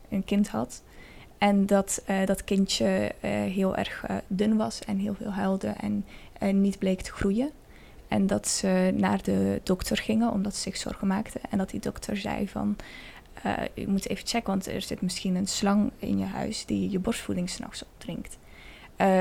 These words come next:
dus dan, eh, strooi je bloem over de vloer en dan, eh, zie je de sporen van waar de slang gaat. En dan moet je hem zoeken en doodmaken. En dan, eh, gaat die baby weer wel groeien.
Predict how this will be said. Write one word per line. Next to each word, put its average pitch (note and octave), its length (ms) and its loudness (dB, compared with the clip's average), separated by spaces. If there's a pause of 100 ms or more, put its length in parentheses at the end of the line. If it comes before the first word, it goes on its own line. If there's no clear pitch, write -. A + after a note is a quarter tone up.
dus F#3+ 200 2
dan, F#3+ 420 2
eh, G#3 320 2 (140)
strooi G3 420 4
je F#3+ 140 6
bloem A3+ 280 8
over F#3 240 2
de F3+ 100 0
vloer F#3+ 400 0 (400)
en G3 140 2
dan, F#3+ 300 2
eh, G#3 100 0 (480)
zie G#3 200 2
je G3 60 6
de G3 60 2
sporen G3+ 440 2
van G#3 140 0
waar F#3 140 0
de G3+ 60 -4
slang G#3+ 360 0
gaat. - 340 -8 (300)
En G3 100 0
dan G3+ 100 2
moet G#3 180 2
je - 60 -2
hem F#3+ 160 2
zoeken G3 420 -2
en F#3+ 220 0
doodmaken. F#3+ 600 -6 (960)
En G#3+ 160 6
dan, G3+ 380 6
eh, G#3 100 0 (360)
gaat G#3+ 180 -6 (100)
die G#3+ 100 -2
baby F#3+ 160 -2
weer G3+ 160 -4
wel - 140 -4
groeien. - 320 -10